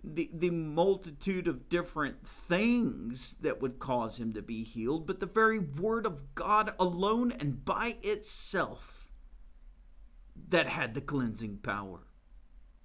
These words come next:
It's not the lights, and it's not the entertainment, and it's not the smoke, and it's not the delivery of the message, and it's not the,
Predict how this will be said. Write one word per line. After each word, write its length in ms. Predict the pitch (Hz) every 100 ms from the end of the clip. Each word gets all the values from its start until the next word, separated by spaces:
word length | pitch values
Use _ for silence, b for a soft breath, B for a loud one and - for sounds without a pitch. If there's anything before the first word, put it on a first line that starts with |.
| -
It's 260 | 185 180 175
not 380 | 196 220 226 -
the 100 | 165
lights, 580 | 139 120 107 - - -
and 160 | 185 196
it's 200 | - 196
not 340 | 175 185 202
the 140 | - -
entertainment, 640 | 143 123 123 123 113 101 -
and 120 | 170
it's 220 | - -
not 340 | 160 180 190 -
the 120 | 135
smoke, 520 | - 139 120 87 -
and 120 | 156 156
it's 200 | 160 165
not 380 | 160 175 202 196
the 60 |
delivery 560 | 151 151 139 127 135 127
of 100 | 113
the 100 | 127
message, 440 | 123 123 123 120
and 100 | 160
it's 260 | 165 - 156
not 340 | 165 190 202
the, 180 | 170 147